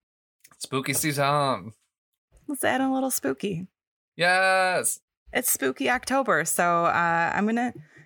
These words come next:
Speaker 2: I'm gonna try to be as spooky as I can this month. And I've got two possibly haunted locations within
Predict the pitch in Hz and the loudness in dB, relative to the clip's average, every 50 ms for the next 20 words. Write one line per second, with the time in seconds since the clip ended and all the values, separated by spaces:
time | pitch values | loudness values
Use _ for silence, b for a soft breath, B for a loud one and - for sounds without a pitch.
0 | B B B _ _ - 214 247 254 247 254 269 262 262 269 247 262 262 254 - | B B B _ _ -2 0 0 0 0 0 2 2 2 2 0 0 -2 -2 -4
1 | - 269 262 269 262 - 254 - 262 269 254 247 233 202 - 214 185 180 180 - | -4 -4 -4 -4 -2 -4 -4 -2 -2 -2 0 0 0 0 0 0 -2 -2 -4 -8
2 | - - _ _ _ _ - 202 202 208 208 208 214 214 254 247 247 - - _ | -16 -20 _ _ _ _ -4 -2 0 2 2 0 0 0 0 0 0 -2 -4 _
3 | _ _ _ _ _ _ _ _ - - - - - - _ _ _ _ - - | _ _ _ _ _ _ _ _ -20 -20 -20 -20 -20 -20 _ _ _ _ -2 2
4 | 415 427 415 359 247 247 262 277 - _ _ _ _ _ _ - - 285 262 - | 2 4 4 4 2 0 0 -2 -6 _ _ _ _ _ _ -6 -4 -4 -2 -2
5 | - - - 233 - 226 - - - - - 214 240 240 220 240 226 240 220 220 | -4 -2 0 0 2 2 0 0 -4 -6 -4 -4 -2 -2 -2 -4 -4 -4 -4 -4
6 | - 233 247 240 - 214 202 190 190 196 - 185 180 180 180 185 202 | -4 -4 -4 -4 -2 -2 -2 -2 -2 -2 -2 -2 0 0 0 0 -2